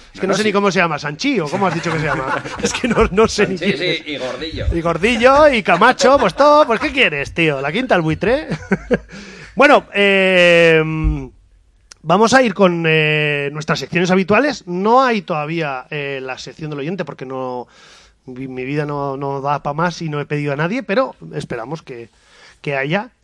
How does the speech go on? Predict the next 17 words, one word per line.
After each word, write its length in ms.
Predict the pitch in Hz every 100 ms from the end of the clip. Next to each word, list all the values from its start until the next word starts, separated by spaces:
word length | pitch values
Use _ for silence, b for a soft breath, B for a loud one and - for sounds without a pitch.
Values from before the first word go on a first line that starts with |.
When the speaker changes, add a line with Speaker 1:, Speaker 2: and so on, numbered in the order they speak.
| -
Speaker 1:
Y, 280 | 302 320 -
mm, 320 | 180 185 185
voy 140 | 190 269
a 100 | 269
proponer, 600 | 262 220 214 233 269 _ _ _ _ _ _
igual 240 | 139 165 196
hoy 180 | 208 175
se 120 | 175
lo 60 |
hacemos 280 | 151 165 180
así 140 | 151 170
improvisadamente, 760 | 156 151 139 143 139 151 208 b b
cada 180 | 147 156
vez 140 | 196
que 100 | 233
venga 320 | 220 190 165
alguien 420 | 156 170 190 277